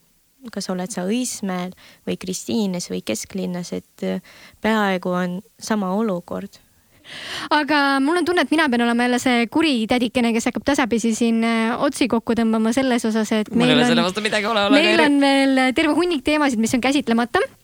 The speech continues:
Speaker 2: Üks nendest on, äh, tegelikult see ka,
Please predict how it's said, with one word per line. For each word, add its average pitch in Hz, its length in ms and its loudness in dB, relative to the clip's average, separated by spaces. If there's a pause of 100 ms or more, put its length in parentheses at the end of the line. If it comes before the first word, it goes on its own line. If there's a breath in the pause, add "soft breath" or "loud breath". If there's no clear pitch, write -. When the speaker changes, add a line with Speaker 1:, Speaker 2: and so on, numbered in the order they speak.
(440)
Speaker 2:
Üks 277 260 0
nendest 247 440 0
on, 233 260 0
äh, 226 420 0
tegelikult 254 360 0
see 269 180 2
ka, 226 200 0